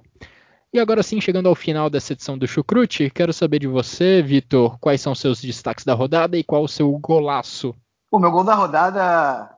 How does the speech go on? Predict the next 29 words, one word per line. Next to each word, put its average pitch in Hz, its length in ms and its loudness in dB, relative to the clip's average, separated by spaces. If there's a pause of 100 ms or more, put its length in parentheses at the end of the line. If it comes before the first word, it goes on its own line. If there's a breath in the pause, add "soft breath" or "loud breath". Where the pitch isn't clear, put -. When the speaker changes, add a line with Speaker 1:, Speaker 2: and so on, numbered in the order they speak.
(140)
Speaker 2:
é 135 60 -6
o 135 100 -6
gol 143 280 -8
que 139 180 -10
não 135 160 -6
serviu 135 380 -10
pro 131 120 -4
Augsburg 135 480 -2
vencer, 127 360 -12
mas 147 140 -10
pelo 139 200 -4
menos 131 160 -14
foi 147 140 -8
um 143 60 -6
gol 139 140 -4
bonito, 123 400 -8
o 101 40 -12
gol 127 160 -4
do 127 80 -12
Benes, 127 720 -4 (520)
é, 117 640 0
que 117 100 -16
ele 107 80 -12
pega 113 240 0
ali 113 240 -6
de 104 180 -18
voleio 113 380 -8
de - 100 -18
primeira, 113 440 -4